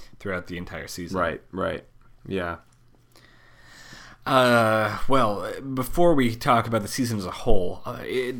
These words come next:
Speaker 1: individual notes on this episode and, and your
Speaker 2: Well,
Speaker 1: rating.
Speaker 2: I have one more question for you. So right at the end of this episode, uh, when we kinda pull away and we get kind of a, uh, um,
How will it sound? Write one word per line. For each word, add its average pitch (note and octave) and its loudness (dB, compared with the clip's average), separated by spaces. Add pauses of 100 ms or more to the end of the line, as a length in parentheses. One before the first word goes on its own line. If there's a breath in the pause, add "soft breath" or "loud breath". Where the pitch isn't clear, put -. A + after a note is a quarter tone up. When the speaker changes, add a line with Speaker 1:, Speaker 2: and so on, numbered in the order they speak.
(160)
Speaker 1:
individual C3+ 2
notes A#2 0
on A2+ -2
this G#2 -6
episode G#2 -6
and, F#2+ -8
and G2+ -8
your G2+ -4
Speaker 2:
Well, D3 4
Speaker 1:
rating. F#2 -10
Speaker 2:
I C#3+ 4
have D3+ 2
one D3 0
more D3+ 2
question B2 0
for G2 -2
you. F2+ 0
So A2+ -2
right G#2 0
at B2 -2
the - -6
end G#2+ -4
of G2 -6
this G2 -6
episode, F2 -6
uh, F2+ -2
when F#2 -8
we F#2 -6
kinda F#2 -4
pull G#2 -2
away F#2 -2
and F2 -8
we F2 -8
get F2 -10
kind F2+ -8
of E2+ -10
a, E2 -8 (420 loud breath)
uh, E2 -8 (180)
um, E2 -12